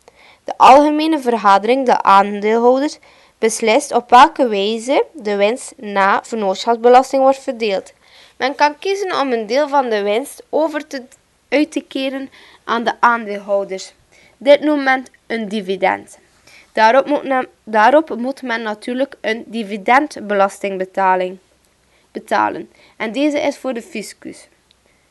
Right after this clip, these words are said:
Het niet uitgekeerde deel van de winst wordt opgenomen in de algemene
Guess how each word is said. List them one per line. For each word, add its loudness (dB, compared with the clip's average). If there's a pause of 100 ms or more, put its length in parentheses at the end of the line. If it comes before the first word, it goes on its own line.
(120)
Het -8
niet -2
uitgekeerde -4
deel -4
van 2
de -4
winst -6
wordt -6
opgenomen -2
in -6
de -4
algemene -2